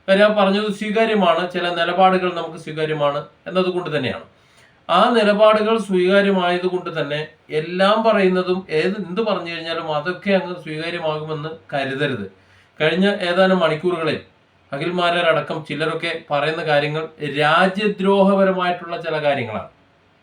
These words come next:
ഇന്ത്യ ഈ സമീപകാലത്ത് ചെയ്തിട്ടുള്ള ഏറ്റവും വലിയ പ്രതിരോധമാണ്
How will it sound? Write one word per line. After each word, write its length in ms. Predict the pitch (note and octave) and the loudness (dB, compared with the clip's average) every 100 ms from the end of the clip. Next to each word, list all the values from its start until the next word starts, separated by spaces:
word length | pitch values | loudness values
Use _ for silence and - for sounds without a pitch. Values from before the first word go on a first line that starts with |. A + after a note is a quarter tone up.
| _ _ _ _ _ - | _ _ _ _ _ -12
ഇന്ത്യ 400 | C3 F3 G3 G3+ - _ _ _ - | -8 0 4 4 0 _ _ _ -8
ഈ 100 | C#3+ | -6
സമീപകാലത്ത് 840 | D#3+ D3+ D#3+ E3+ F3+ F3 F3 F#3 E3 | -2 -2 0 0 2 4 4 2 -2
ചെയ്തിട്ടുള്ള 460 | D#3 D#3 E3 D#3+ | -2 -4 -6 -4
ഏറ്റവും 640 | D#3+ C3+ D3 E3+ G3 F#3+ E3+ | -4 -2 -4 -4 0 0 2
വലിയ 320 | D3 D3 F#3+ | 0 2 0
പ്രതിരോധമാണ് 840 | F#3+ D#3 D3+ E3+ F3 F3 D#3 D#3 G3 | -2 -2 -6 -4 -4 -2 -2 -2 -4